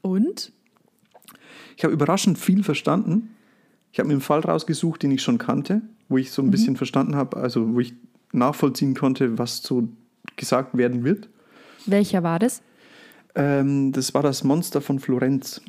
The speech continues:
Speaker 1: Mhm.
Speaker 2: Das ist so ein,
Speaker 1: Ist es wirklich
Speaker 2: äh,
Speaker 1: ein Monster?
Speaker 2: Ja. Nein, es ist ein, ein nicht gefasster, äh, Serienkiller, der in den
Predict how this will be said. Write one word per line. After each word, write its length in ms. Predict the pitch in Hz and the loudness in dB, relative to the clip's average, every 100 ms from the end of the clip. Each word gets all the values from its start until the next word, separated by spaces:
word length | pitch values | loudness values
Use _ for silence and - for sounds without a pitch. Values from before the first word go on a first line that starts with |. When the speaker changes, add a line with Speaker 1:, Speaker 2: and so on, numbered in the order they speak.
| - - - - | -20 -20 -20 -8
Speaker 1:
Mhm. 340 | 190 165 196 240 - _ _ _ _ _ _ _ - - | -4 0 0 0 -8 _ _ _ _ _ _ _ -20 -14
Speaker 2:
Das 160 | - 123 | -6 -4
ist 180 | 123 | -4
so 140 | - 120 | -2 0
ein, 560 | 117 110 117 123 - - | 2 0 -2 -4 -8 -10
Speaker 1:
Ist 200 | - - | -10 0
es 80 | 185 | 2
wirklich 220 | 185 226 | 2 4
Speaker 2:
äh, 20 | |
Speaker 1:
ein 100 | 214 | 4
Monster? 480 | 214 220 - 247 262 - _ _ _ _ _ | 4 2 2 0 -2 -6 _ _ _ _ _
Speaker 2:
Ja. 440 | - 143 175 131 - - _ _ _ _ _ - _ _ _ _ - | -6 -2 0 -2 -6 -14 _ _ _ _ _ -20 _ _ _ _ -4
Nein, 340 | 127 131 123 - | 0 2 0 -2
es 80 | 143 | -2
ist 160 | 135 | 0
ein, 260 | 135 113 - | 0 0 0
ein 460 | 123 123 123 123 - | 0 2 0 -2 -2
nicht 320 | 139 185 - | 0 -2 -4
gefasster, 680 | - 131 143 - 147 139 139 - _ _ _ _ _ _ _ _ _ _ - - | -4 -2 -2 0 0 0 -4 -8 _ _ _ _ _ _ _ _ _ _ -16 -4
äh, 340 | 123 123 113 | 0 2 0
Serienkiller, 680 | 117 143 165 151 170 170 180 - _ _ _ _ _ - _ | 2 0 0 0 0 0 -2 -8 _ _ _ _ _ -20 _
der 160 | 135 135 | -2 0
in 180 | 139 131 | 2 2
den 480 | 127 127 127 123 | 2 2 0 -2